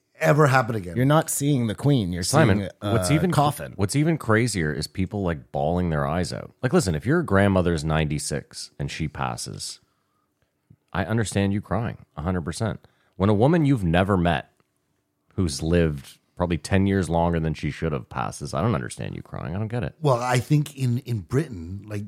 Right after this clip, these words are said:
Speaker 1: the royal family
Speaker 3: I understand.
Speaker 1: is like Santa Claus,
Speaker 3: Oh, I
Speaker 1: and they've
Speaker 3: know.
Speaker 1: all been indoctrinated, for better or for worse. And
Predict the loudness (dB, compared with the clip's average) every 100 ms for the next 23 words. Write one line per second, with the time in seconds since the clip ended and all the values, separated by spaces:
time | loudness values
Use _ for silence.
0 | -8 -4 0 0 0 -4 -6 -2 2 2
1 | 2 2 0 2 0 -2 -2 -2 0 2
2 | 2 0 2 2 2 2 0 -2 -4 -6
3 | -10 -8 -8 -8 -10 -16 -20 _ -8 -4
4 | 0 0 0 -2 -6 -6 -6 -8 -8 -6
5 | -4 -6